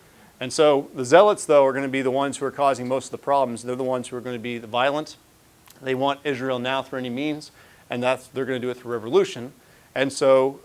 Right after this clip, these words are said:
Rome will have a very efficient way of dealing with revolutionaries. They will crucify them,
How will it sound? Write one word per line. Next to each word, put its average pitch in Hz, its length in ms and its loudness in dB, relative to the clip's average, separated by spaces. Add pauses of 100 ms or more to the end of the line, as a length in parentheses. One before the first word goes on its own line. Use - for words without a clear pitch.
(120)
Rome 151 560 6
will 135 140 -2
have 135 320 0 (440)
a 123 80 -8
very 165 320 2
efficient 143 380 -4
way 127 140 -6
of 120 80 -8
dealing 117 240 -8
with 101 120 -14
revolutionaries. 110 880 -10 (640)
They 110 100 -4
will 107 80 -4
crucify 98 540 -8
them, - 180 -16